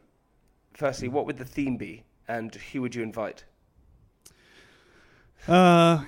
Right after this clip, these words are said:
Speaker 2: if my, if I was gonna have a party, um, well, you know, I've,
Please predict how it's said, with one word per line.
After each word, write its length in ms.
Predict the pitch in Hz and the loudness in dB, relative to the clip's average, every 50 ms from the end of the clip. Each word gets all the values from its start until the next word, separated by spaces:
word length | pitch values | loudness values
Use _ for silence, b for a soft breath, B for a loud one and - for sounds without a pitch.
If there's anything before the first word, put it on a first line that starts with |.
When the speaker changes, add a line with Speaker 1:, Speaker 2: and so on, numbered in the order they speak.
| - | -6
Speaker 2:
if 200 | 156 165 151 - | -8 -8 -6 -2
my, 240 | 180 185 190 190 175 - - - | 0 2 2 2 0 -2 -6 -4
if 160 | 156 160 147 180 | -2 0 2 4
I 60 | 185 | 4
was 80 | 190 180 | 4 4
gonna 160 | 196 185 180 | 2 0 0
have 100 | 170 170 | 2 2
a 60 | 165 160 | 0 0
party, 840 | - - 170 160 160 160 - - 165 156 151 147 147 147 143 135 - - _ _ | 0 0 2 2 2 0 0 0 0 0 2 2 0 -2 -4 -6 -10 -20 _ _
um, 480 | 131 135 139 139 135 135 131 127 123 - _ _ _ _ _ _ _ _ _ _ _ _ _ b b b b b b b b _ _ _ - | -4 -2 0 2 2 2 0 0 -2 -6 _ _ _ _ _ _ _ _ _ _ _ _ _ b b b b b b b b _ _ _ 2
well, 360 | 156 180 190 180 175 170 147 - 123 | 6 8 8 10 8 6 4 -2 -2
you 140 | 135 156 | 0 2
know, 140 | 185 190 190 160 | 4 4 4 6
I've, 220 | 160 170 165 147 | 4 4 4 2